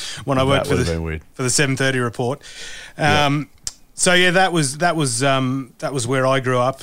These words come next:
Speaker 1: uh, in, in one of those houses that was very much a, you know, a-, as the, a lot of them are in regional Australia, or were, I should say, uh, rusted on to the A B C.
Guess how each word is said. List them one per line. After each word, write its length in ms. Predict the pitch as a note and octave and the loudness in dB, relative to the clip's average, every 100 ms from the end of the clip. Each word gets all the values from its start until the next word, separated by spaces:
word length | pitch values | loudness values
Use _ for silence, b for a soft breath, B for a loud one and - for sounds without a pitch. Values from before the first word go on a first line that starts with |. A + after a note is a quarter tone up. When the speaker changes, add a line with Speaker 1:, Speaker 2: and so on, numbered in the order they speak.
| - | -6
Speaker 1:
uh, 200 | A#2 C3 | -6 -6
in, 220 | D3+ C#3 | -6 -2
in 120 | E3+ D#3 | 0 2
one 120 | D3 | 2
of 40 | |
those 200 | B2 A#2 | 2 0
houses 400 | B2+ B2 A#2+ G#2+ | 0 0 0 -4
that 100 | B2+ | -6
was 140 | A#2 G#2+ | -8 -4
very 200 | B2+ A#2 | -2 -2
much 240 | A2+ - | -2 -4
a, 160 | G#2+ F#2+ - - | -6 -10 -14 -10
you 40 | |
know, 220 | A2+ B2 _ | -8 -8 _
a-, 200 | D3+ - | -10 -2
as 140 | D#3 B2 | -2 -2
the, 140 | D#3 | -2
a 40 | |
lot 180 | D#3+ D#3+ | 0 2
of 60 | C#3+ | 2
them 100 | C3 | 2
are 260 | C#3 C#3 | 2 0
in 80 | C3 | 0
regional 360 | C3 B2+ A#2+ B2+ | -2 -2 -4 -4
Australia, 400 | - C3+ C3 B2+ | -2 -2 -2 -4
or 180 | B2+ A2+ | -6 -4
were, 380 | C#3 D3+ C3 | 0 0 0
I 20 | A#2 | -2
should 240 | - B2 | -6 -6
say, 160 | C#3+ C3+ B B B - | -6 -6 B B B -8
uh, 140 | C3+ | -8
rusted 480 | F#3 D3+ D3 - C3 | -6 0 0 0 0
on 220 | B2 E3+ | 0 -2
to 100 | E3+ | -4
the 140 | D3+ D#3+ | -4 -2
A 100 | D#3 | -2
B 140 | D#3 | -2
C. 280 | D#3 - | -4 -4